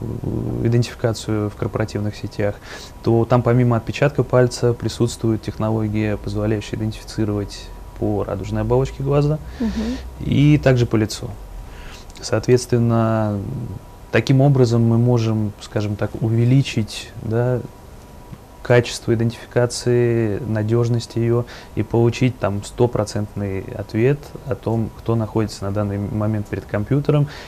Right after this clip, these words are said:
Speaker 1: кто из сотрудников пытается войти в систему для того, чтобы совершить какие-то финансовые операции.
Speaker 2: Мгм.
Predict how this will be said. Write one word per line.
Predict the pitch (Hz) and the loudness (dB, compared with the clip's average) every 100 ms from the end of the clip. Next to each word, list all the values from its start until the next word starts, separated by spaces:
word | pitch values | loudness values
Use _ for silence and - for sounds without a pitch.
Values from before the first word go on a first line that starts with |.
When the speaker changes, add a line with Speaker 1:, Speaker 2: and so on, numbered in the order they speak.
| - | -14
Speaker 1:
кто | - 143 143 127 | 2 8 10 8
из | - - 117 120 110 | 6 0 0 2 2
сотрудников | - 117 127 127 110 104 - | 4 4 6 4 4 -2 -2
пытается | 117 - 117 104 - 107 | -2 2 0 0 -2 0
войти | 107 104 101 | 0 0 -6
в | |
систему | - - - 147 131 | -6 -4 0 2 2
для | 101 | 0
того, | - 117 | 0 0
чтобы | - | 2
совершить | 107 - 110 | -6 -2 -4
какие-то | 101 104 98 | -4 -6 -6
финансовые | 101 101 - - | -4 -6 -4 -6
операции. | - 101 - - | -4 -6 -8 -2
Speaker 2:
Мгм. | 240 220 | -2 -2